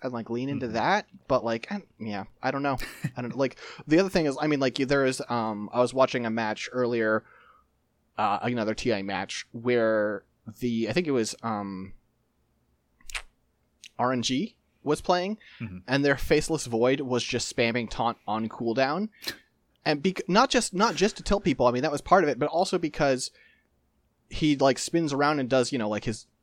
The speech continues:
Speaker 1: goofy shit, and so you can't tell what way he's gonna turn. Like, that fucks with the turn radi-, the turn
Speaker 2: Yeah.
Speaker 1: rate, because, like, the turn rate is still there in a mechanical sense, but you can't see what they're doing, and so their movements become more unpredictable.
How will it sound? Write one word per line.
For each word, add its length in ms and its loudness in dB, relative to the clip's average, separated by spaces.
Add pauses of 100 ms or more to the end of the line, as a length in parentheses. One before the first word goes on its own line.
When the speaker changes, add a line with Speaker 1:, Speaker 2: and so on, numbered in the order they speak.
(120)
Speaker 1:
goofy 280 0
shit, 380 2 (240)
and 140 -2
so 100 0
you 100 2
can't 240 -2
tell 140 2
what 100 4
way 120 2
he's 160 0
gonna 180 0
turn. 300 0
Like, 180 -2
that 200 2
fucks 360 -6
with 180 2
the 100 2
turn 280 0
radi-, 460 -2
the 160 0
turn 260 2
Speaker 2:
Yeah. 40 0
Speaker 1:
rate, 360 -4
because, 480 2
like, 260 0
the 120 -4
turn 240 2
rate 160 0
is 60 -4
still 200 4
there 100 4
in 80 4
a 40 -2
mechanical 480 0
sense, 260 -6
but 180 -14
you 100 -12
can't 300 -4
see 200 0
what 160 0
they're 160 4
doing, 480 -4
and 100 -10
so 140 2
their 120 2
movements 380 -2
become 300 -4
more 240 -2
unpredictable. 600 -4